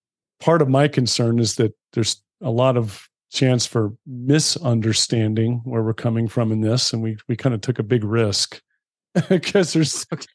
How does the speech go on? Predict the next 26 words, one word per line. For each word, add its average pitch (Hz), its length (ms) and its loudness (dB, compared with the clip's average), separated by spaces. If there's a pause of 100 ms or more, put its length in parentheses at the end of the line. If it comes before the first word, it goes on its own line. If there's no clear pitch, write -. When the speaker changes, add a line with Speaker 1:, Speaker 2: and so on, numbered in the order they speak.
Speaker 1:
"What 220 140 2
are 254 40 4
you 240 100 4
saying? 220 400 2
That 151 140 2
it 147 100 -2
could 226 240 0
be 226 160 4
okay 214 340 2
for 202 180 0
him 196 180 2
to 196 60 2
watch 190 340 0
those 190 180 0
scenes 196 280 0
in 190 120 0
movies?" 190 480 2 (520)
We're 147 180 0
not 147 220 4
saying 131 260 2
any 127 160 4
of 117 160 2
those 120 220 0
things 113 220 -2
at 110 240 -2
all. 104 380 0